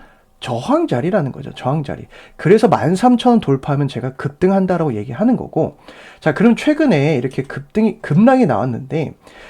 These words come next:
내일 금요일이죠. 내일 금요일 시장이고 내일 만약에 양봉으로 이제 끝난다라고 하면은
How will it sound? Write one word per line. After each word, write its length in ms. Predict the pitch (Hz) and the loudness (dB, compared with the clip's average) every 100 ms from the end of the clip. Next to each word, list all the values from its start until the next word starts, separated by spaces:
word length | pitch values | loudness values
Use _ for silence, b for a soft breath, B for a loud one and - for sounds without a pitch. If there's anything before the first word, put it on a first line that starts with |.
| B | B
내일 360 | - 135 202 254 | -2 4 4 4
금요일이죠. 760 | - 143 190 220 120 - - - | 0 2 4 2 0 -6 -12 -8
내일 200 | - 160 | -4 -4
금요일 380 | 160 135 147 196 | -4 -4 0 0
시장이고 680 | 185 - 131 90 - 147 240 - B B | -2 -4 -4 -6 -8 -8 -8 -10 B B
내일 260 | 131 151 233 | 0 4 6
만약에 400 | 170 151 160 143 | 4 2 0 -2
양봉으로 640 | 104 139 180 220 214 196 | -2 -2 2 2 2 0
이제 140 | 135 127 | -2 -4
끝난다라고 640 | 190 226 220 202 151 135 | -2 0 0 0 -2 -2
하면은 420 | 185 131 156 135 | -4 -4 -6 -10